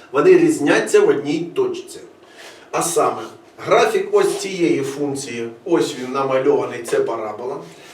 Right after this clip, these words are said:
А графік ось цієї функції відрізняється від цього тим, що необхідно виколоти точку, яка має абсцису нуль. Це ось оця точка. Отже, графік цієї функції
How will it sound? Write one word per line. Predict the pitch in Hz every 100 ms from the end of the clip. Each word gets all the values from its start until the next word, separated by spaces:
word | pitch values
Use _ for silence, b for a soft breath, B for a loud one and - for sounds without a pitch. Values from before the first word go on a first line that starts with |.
| B
А | 123
графік | 127 143 156 - 143 135
ось | 131 -
цієї | 123 123 160 -
функції | - - 180 151 - 113 120
відрізняється | 143 143 143 151 139 131 131
від | 127 131 -
цього | 139 120 120
тим, | - 165 220 - B B B
що | - - 143 139 135
необхідно | 139 135 - 151 135 131
виколоти | 143 143 127 127 127 127 117 - - - - _ -
точку, | 147 - - - 131
яка | 127 127 127
має | 127 - 190 190 190 -
абсцису | - - - - 143 143 -
нуль. | 139 120 113
Це | - 143
ось | - 127
оця | - 123
точка. | - - - - - - - B B B B
Отже, | 135 131 131
графік | 147 151 - -
цієї | - 139
функції | 131 113 - - 143 131 127